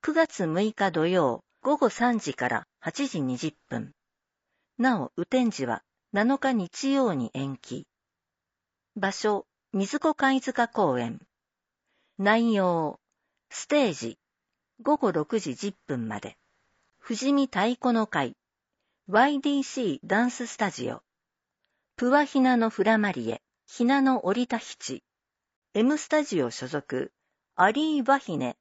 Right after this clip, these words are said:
アナアナ、光り輝く女神。春菜ミュージカルラフォーレ。ミサキッズダンスサークル。クレセント。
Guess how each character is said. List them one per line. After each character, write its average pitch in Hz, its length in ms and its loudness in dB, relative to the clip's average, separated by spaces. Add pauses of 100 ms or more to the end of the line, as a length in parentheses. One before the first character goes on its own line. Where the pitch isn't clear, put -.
(100)
ア 156 120 -4
ナ 220 260 0
ア 170 60 0
ナ、 147 280 -2 (400)
光 311 340 2
り 302 60 -6
輝 285 400 2
く - 140 -6
女 147 160 -2
神。 113 300 -10 (1120)
春 302 340 2
菜 143 220 -2
ミ 196 180 2
ュ 277 60 4
ー - 20 -4
ジ 262 160 -4
カ 247 140 2
ル 226 140 2
ラ 202 140 0
フ - 120 -8
ォ 127 140 -2
ー - 20 -4
レ。 - 180 -6 (880)
ミ 202 100 0
サ 294 200 2
キ 294 160 0
ッ 262 100 -10
ズ - 360 -6
ダ 202 200 4
ン 262 80 2
ス 247 140 -6
サ 208 200 0
ー 143 60 -4
ク 113 160 -4
ル。 - 160 -6 (840)
ク 254 100 -2
レ 294 120 0
セ 202 180 -2
ン 135 100 -4
ト。 - 240 -8